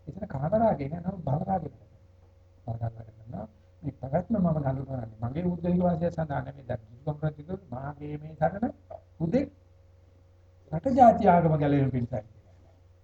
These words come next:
තනි කර පැට්‍රියොටික් පැලස් එකක් තියෙනවා. කියන්නේ ජාතිය පිළිබඳ උම්මත්තකමක් තියෙනවා. අපි ඒක බොහොම,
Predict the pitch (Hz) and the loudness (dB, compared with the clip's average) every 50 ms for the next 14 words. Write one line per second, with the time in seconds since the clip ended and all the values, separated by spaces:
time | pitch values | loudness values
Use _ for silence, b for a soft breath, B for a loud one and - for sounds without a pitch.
0 | - - - - - - - - - - 233 254 302 - - 226 240 247 240 - | -18 -16 -16 -16 -16 -20 -20 -20 -14 -8 -8 -6 -6 -4 -4 -2 -2 -2 -2 -4
1 | 190 180 - - - 254 233 233 - 247 - - 214 233 269 247 - - 269 254 | -4 -6 -6 -6 -4 -4 -4 -4 -6 -8 -4 -2 0 0 0 0 -2 -4 -6 -6
2 | 247 - - 285 247 - - - - - - - - - - - - - 143 185 | -6 -6 -6 -6 -6 -6 -8 -12 -20 -20 -20 -20 -20 -20 -20 -20 -10 -8 -6 -6
3 | - - - 127 117 113 110 - - - - - - - 92 92 - - 127 - | -6 -8 -8 -6 -6 -6 -6 -8 -12 -20 -20 -20 -20 -18 -16 -14 -10 -6 -6 -4
4 | - 139 135 139 139 143 156 202 233 214 190 - - - - 123 123 131 143 160 | -4 -4 -4 -4 -4 -4 -2 0 -2 -2 -2 -4 -6 -6 -4 -4 -2 -2 0 4
5 | 220 311 320 320 - 160 127 120 - 110 107 - - - 240 - - - - - | 6 6 6 6 4 -2 -4 -4 -6 -6 -6 -8 -8 -8 -10 -10 -10 -14 -20 -20
6 | - - - - - - - - - - - - - - 185 - - 135 123 127 | -20 -20 -20 -20 -20 -20 -20 -20 -20 -20 -20 -16 -12 -12 -12 -10 -8 -6 -6 -4
7 | 180 180 - 131 123 147 175 185 | -4 -4 -4 -2 0 0 0 0